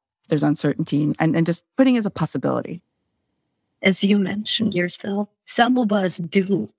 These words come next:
Speaker 2: respond to a treatment and we do well on the same treatment. So as we become less vigilant about the next shoe to drop,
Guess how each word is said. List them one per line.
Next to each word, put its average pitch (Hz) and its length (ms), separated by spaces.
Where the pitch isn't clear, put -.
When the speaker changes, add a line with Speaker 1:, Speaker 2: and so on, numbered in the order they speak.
Speaker 2:
respond 165 800
to 165 400
a 170 80
treatment - 840
and 170 240
we 170 140
do 160 440
well 180 520
on 160 180
the 156 80
same 156 340
treatment. 220 640
So 190 520
as 208 240
we 247 200
become 196 380
less 170 340
vigilant 147 760
about 160 480
the 180 140
next 196 440
shoe 208 320
to 180 200
drop, 170 460